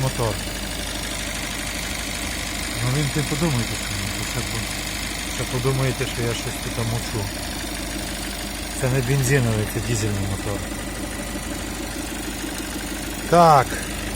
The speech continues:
оце вам повна маса. Бачите, три п'ятсот, три п'ятсот. Оце Webasto. Бачите, п'ять кіловат. Це не Webasto, а звір. Все.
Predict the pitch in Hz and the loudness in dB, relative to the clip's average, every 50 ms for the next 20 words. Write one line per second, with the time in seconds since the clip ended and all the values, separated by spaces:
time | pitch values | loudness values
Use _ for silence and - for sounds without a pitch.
0 | - - - - - - - - - - - - 120 123 - - 170 165 156 151 | -4 -6 -4 -4 -4 -4 -4 -4 -4 -4 -2 0 0 0 4 6 8 8 10 10
1 | 147 143 135 - - 151 139 135 127 127 120 120 123 120 123 127 - - 160 160 | 8 8 6 6 4 4 4 6 6 4 4 4 6 6 6 4 4 2 2 2
2 | 165 156 - - - - - - - - - - 110 120 135 - - - 151 143 | 2 2 0 -4 -4 -4 -4 -4 -4 -4 -2 4 4 4 4 4 2 0 0 0
3 | 127 135 147 151 - - 147 - - - 165 151 151 143 - - - - - - | 2 2 2 2 2 0 0 0 0 2 4 4 4 2 0 -2 -4 -4 -4 -4
4 | - - - - - 131 131 139 - - 131 - - - 120 101 98 101 - - | -4 -4 -4 -2 0 2 2 2 2 2 0 -2 0 -2 -2 0 -2 -2 -2 -4
5 | - - - - - - - - - - - - - 113 123 120 - 170 170 160 | -4 -2 -2 -2 -2 -2 -4 -4 -2 -2 -4 -2 2 2 2 4 6 6 8 8
6 | 165 165 143 147 156 143 135 123 - - 120 104 101 - - - - - - - | 8 8 8 8 8 8 8 6 4 2 2 2 0 0 -2 -2 -2 -2 -2 -2
7 | - - - - - - - - - - - - - - - - 127 135 143 139 | -2 -2 -2 -2 -2 -2 -2 -2 -4 -2 -2 -2 -2 -2 2 6 6 6 6 6
8 | 156 147 - 165 - - 165 160 151 - - 165 156 147 147 143 147 147 147 143 | 4 2 2 2 4 4 4 4 4 4 2 4 6 6 6 6 8 8 8 6
9 | 139 131 - - - - - - - - - - - - - - - - - - | 6 2 0 -2 -4 -4 -4 -4 -4 -4 -4 -4 -4 -4 -4 -4 -4 -4 -4 -4
10 | - - - - - - - - - - 143 143 143 147 147 143 147 139 131 147 | -4 -4 -6 -6 -6 -6 -6 -6 0 2 2 4 4 6 6 8 8 8 8 8
11 | 151 147 139 135 - 139 123 120 123 113 110 117 120 120 113 104 92 - - - | 8 8 6 6 4 4 6 6 6 4 4 4 4 4 4 4 2 0 -4 -6
12 | - - - - - - - - - - - - - - - - - - - - | -6 -6 -6 -4 -6 -4 -4 -6 -6 -6 -6 -6 -6 -6 -6 -6 -6 -8 -8 -8
13 | - - - - - - - - - - - - - - - - - - - - | -8 -8 -8 -8 -8 -10 -10 -10 -10 -10 -10 -10 -10 0 6 8 8 8 8 6
14 | 147 147 143 120 | 6 6 6 4